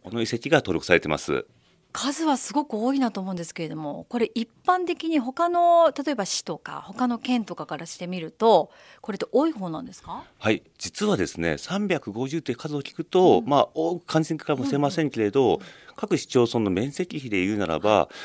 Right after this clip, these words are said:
Speaker 1: 藤沢は本当に普通です。逆に例えばなんですけれど、
Speaker 2: はい。
Speaker 1: 有名な鎌倉とか、
Speaker 2: はい。
Speaker 1: 小田原っていうものは非常にですね、遺跡が多いですね。
Speaker 2: 数があるってことですか？
Speaker 1: はい、数も面積も段違い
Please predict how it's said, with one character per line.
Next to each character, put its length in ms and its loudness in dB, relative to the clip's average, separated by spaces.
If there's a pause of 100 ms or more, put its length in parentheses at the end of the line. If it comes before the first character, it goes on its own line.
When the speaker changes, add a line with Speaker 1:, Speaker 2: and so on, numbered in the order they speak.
Speaker 1:
藤 220 -6
沢 240 0
は 100 0
本 160 -4
当 80 -4
に 240 -2
普 120 -16
通 180 2
で 80 8
す。 180 -6 (220)
逆 240 -2
に 140 0
例 240 0
え 60 2
ば 100 0
な 120 -2
ん 80 -8
で 100 -8
す 80 -16
け 100 -12
れ 140 -6
ど、 240 6
Speaker 2:
は 60 0 (140)
い。 60 -4
Speaker 1:
有 140 4
名 80 2
な 80 2
鎌 300 -2
倉 260 -2
と 120 -14
か、 120 -6
Speaker 2:
は 120 -4
い。 60 -18 (340)
Speaker 1:
小 100 2
田 140 4
原 140 4
っ 40 -4
て 200 -4
い 40 2
う 60 0
も 100 -2
の 140 -2
は 280 0 (380)
非 120 -8
常 200 4
に 80 0
で 80 -4
す 100 -10
ね、 120 -2
遺 20 -4
跡 220 -8
が 100 -4
多 100 2
い 40 -2
で 80 -8
す 120 -12
ね。 360 -4 (240)
Speaker 2:
数 240 -4
が 80 -6
あ 40 -6
る 80 -8
っ 40 -10
て 100 -16
こ 140 -20
と 60 -16
で 40 -16
す 100 -18
か？ 100 -20 (120)
Speaker 1:
は 180 -2
い、 120 -2
数 300 -4
も 120 2
面 200 4
積 220 -6
も 300 -8
段 220 -2
違 60 0
い 20 2